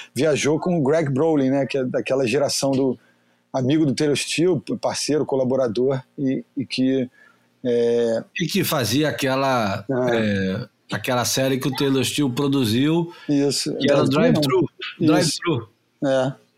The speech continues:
Speaker 2: Era o
Speaker 1: Isso
Speaker 2: Greg
Speaker 1: mesmo.
Speaker 2: Browning que fazia.
Speaker 1: É. Então
Speaker 2: Teve
Speaker 1: tá.
Speaker 2: o Drive-Thru Europa, Drive-Thru
Speaker 1: Isso.
Speaker 2: Austrália.
Speaker 1: Centro-América, né?
Speaker 2: Isso.
Speaker 1: É.
Speaker 2: Bom, é, as quartas de final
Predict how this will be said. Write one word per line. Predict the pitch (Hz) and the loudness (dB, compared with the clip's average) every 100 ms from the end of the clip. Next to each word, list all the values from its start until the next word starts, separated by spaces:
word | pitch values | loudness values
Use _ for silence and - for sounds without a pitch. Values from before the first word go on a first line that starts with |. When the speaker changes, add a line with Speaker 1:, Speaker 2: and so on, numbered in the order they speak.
| _ | _
Speaker 2:
Era | 127 | -4
o | 135 | 0
Speaker 1:
Isso | |
Speaker 2:
Greg | 139 143 | 2 2
Speaker 1:
mesmo. | 127 | 2
Speaker 2:
Browning | 127 139 156 147 | 2 0 0 -2
que | |
fazia. | - 165 127 131 120 95 - - | -2 0 0 0 0 -4 -8 -4
Speaker 1:
É. | 139 135 131 127 - - _ _ _ - | 0 0 -2 -4 -16 -20 _ _ _ -10
Então | 117 - 120 | -10 -4 -2
Speaker 2:
Teve | 123 127 | 0 2
Speaker 1:
tá. | |
Speaker 2:
o | 127 123 - 117 | 0 -4 -4 -2
Drive-Thru | 131 117 107 135 127 | 0 -2 -2 -2 0
Europa, | 110 117 147 151 117 113 104 | 0 2 2 2 0 -2 -2
Drive-Thru | 117 131 120 120 120 123 | 0 0 0 0 2 2
Speaker 1:
Isso. | 120 | 0
Speaker 2:
Austrália. | 104 - 123 143 147 | -2 -2 -2 2 2
Speaker 1:
Centro-América, | 131 135 120 131 156 147 127 131 | 2 2 2 2 2 2 0 -2
né? | 143 123 120 - | -2 -2 -8 -6
Speaker 2:
Isso. | 135 131 107 - - - _ | -2 0 0 -2 -6 -10 _
Speaker 1:
É. | 123 113 110 101 _ _ _ _ _ | -6 -4 -6 -10 _ _ _ _ _
Speaker 2:
Bom, | 143 147 131 101 101 - - - | -2 0 0 -2 -6 -16 -20 -6
é, | 131 131 123 117 107 104 - | 0 0 2 0 0 -4 -4
as | 117 | -4
quartas | - 165 151 156 123 | -2 -2 0 0 0
de | - | 0
final | 160 143 139 127 110 - | 0 0 0 0 0 -4